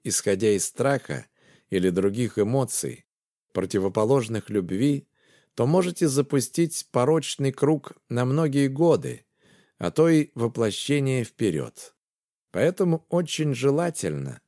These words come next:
вовремя замечать такие моменты и как можно быстрее приступать к их нейтрализации. Останьтесь наедине с собой. Если хотите, закройте глаза,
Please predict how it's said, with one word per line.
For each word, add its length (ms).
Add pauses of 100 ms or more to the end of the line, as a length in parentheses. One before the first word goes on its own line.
(460)
вовремя 600
замечать 840
такие 340
моменты 720 (540)
и 60
как 240
можно 520
быстрее 800 (140)
приступать 720
к 80
их 260 (160)
нейтрализации. 1300 (560)
Останьтесь 800
наедине 520
с 60
собой. 600 (640)
Если 340
хотите, 640 (160)
закройте 560
глаза, 640